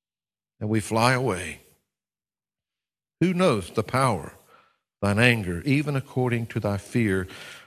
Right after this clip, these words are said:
so is thy wrath? Let me just say, what the psalmist is showing us here is on the one hand, the, we use that word omnipotent,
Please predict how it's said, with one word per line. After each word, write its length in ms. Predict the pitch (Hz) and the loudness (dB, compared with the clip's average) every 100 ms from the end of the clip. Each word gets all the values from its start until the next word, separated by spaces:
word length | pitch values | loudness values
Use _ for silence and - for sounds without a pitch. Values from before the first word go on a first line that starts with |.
| _ - | _ -6
so 240 | - 123 | -2 0
is 160 | 110 104 | -2 0
thy 140 | 98 | -2
wrath? 400 | 98 107 95 - | 0 -2 -4 -2
Let 180 | 147 139 | -4 -2
me 80 | 127 | -4
just 280 | 123 - | -2 -4
say, 440 | - 87 - 76 - _ _ _ _ _ _ _ _ _ _ _ _ _ | -4 -6 -10 -16 -20 _ _ _ _ _ _ _ _ _ _ _ _ _
what 180 | 151 147 | 2 4
the 80 | 117 | 2
psalmist 460 | 143 151 123 - | 4 4 2 -2
is 60 | 110 | -2
showing 360 | - 151 147 110 | 2 2 2 0
us 140 | - | 0
here 180 | 143 131 | 0 0
is 100 | 113 | 0
on 140 | 120 | -2
the 80 | 113 | -2
one 340 | 113 143 139 | 0 -2 -2
hand, 500 | 110 - 92 90 - _ _ _ _ _ _ _ _ _ _ _ _ _ | -4 -4 -6 -10 -20 _ _ _ _ _ _ _ _ _ _ _ _ _
the, 300 | 131 127 120 - - | 4 4 0 -8 -10
we 160 | 110 123 | 0 2
use 300 | 127 160 143 | 4 2 2
that 180 | 135 120 | 0 0
word 280 | 123 120 - - _ - | 0 0 -4 -20 _ -4
omnipotent, 1160 | 117 110 117 139 151 117 - - - - - | -4 0 4 4 2 -4 -6 -8 -10 -8 -8